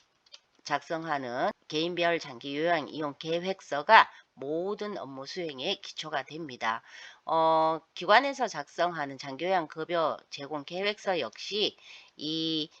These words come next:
개인별 장기 요양 이용 계획서를 바탕으로 작성하기 때문에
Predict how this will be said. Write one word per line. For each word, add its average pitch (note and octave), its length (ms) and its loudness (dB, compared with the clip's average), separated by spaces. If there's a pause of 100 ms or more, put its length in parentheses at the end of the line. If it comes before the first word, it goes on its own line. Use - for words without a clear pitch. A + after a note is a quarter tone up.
(140)
개인별 F#3 560 2
장기 C#3 340 -6
요양 D#3+ 300 2
이용 D#3+ 260 -4
계획서를 E3 680 -4
바탕으로 E3 520 -6
작성하기 E3 640 -6
때문에 E3 800 2